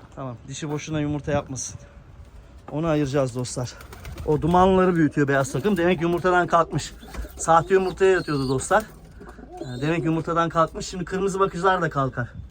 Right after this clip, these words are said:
Yumurtalarını sahte yapmıştık onların. Şimdi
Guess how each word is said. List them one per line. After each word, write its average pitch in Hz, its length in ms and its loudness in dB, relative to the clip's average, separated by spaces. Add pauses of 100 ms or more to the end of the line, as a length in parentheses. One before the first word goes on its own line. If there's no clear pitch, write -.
(520)
Yumurtalarını 165 540 0
sahte 165 340 -2
yapmıştık 143 400 -6
onların. 139 340 -4 (920)
Şimdi 208 440 2